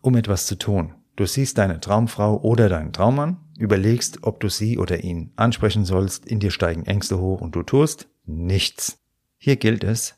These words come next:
dieses Zeitfenster möglichst klein zu halten. Also wenn du etwas tun willst, dann halt das Zeitfenster klein, komm sofort in Aktion, denn je größer das wird,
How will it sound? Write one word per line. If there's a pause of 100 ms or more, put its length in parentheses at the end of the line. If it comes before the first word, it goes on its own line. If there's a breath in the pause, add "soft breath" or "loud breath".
(120)
dieses
Zeitfenster
möglichst
klein
zu
halten.
Also
wenn
du
etwas
tun
willst,
dann
halt
das
Zeitfenster
klein,
komm
sofort
in
Aktion, (200)
denn
je
größer
das
wird,